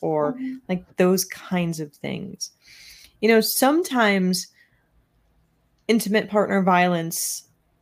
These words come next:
Speaker 1: escalates, um, and it can escalate for a lot of different reasons. And I know one of the, the reasons is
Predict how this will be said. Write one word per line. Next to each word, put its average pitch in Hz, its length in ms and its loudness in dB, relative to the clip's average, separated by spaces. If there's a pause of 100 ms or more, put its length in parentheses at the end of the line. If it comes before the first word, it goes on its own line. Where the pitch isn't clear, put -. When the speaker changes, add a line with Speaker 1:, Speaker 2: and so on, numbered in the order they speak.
(220)
Speaker 1:
escalates, 156 920 0 (680)
um, 147 480 -8
and 170 160 0
it 175 240 0 (800)
can 175 260 -2
escalate 196 560 0
for 185 140 -4
a 165 100 2
lot 165 380 2
of 180 180 -2
different 175 420 -2 (440)
reasons. 165 880 -4 (240)
And 156 340 -8 (1040)
I 190 80 2
know 208 180 6
one 208 600 4
of 175 460 -2
the, 165 440 0
the 170 160 -4
reasons 160 800 -4 (220)
is 165 580 0